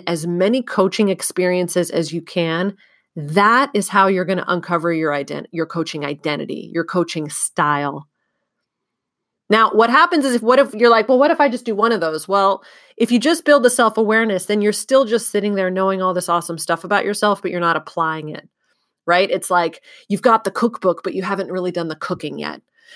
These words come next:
You've got the ingredients, you know what's in your pantry, and you're like, "All right, I bet this can make some great stuff," but you're not actually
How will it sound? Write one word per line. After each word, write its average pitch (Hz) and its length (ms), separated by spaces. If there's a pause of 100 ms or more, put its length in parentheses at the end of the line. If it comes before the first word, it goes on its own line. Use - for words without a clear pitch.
(120)
You've 185 120
got 233 200
the 220 100
ingredients, 185 720
you 185 100
know 202 400
what's 208 220
in 208 120
your 180 140
pantry, 190 440
and 156 100
you're 151 80
like, - 180
"All 226 120
right, 233 340
I 214 80
bet 226 180
this 220 140
can 190 160
make 190 160
some 180 160
great 175 260
stuff," 180 340
but - 120
you're 180 100
not 208 360 (220)
actually 185 880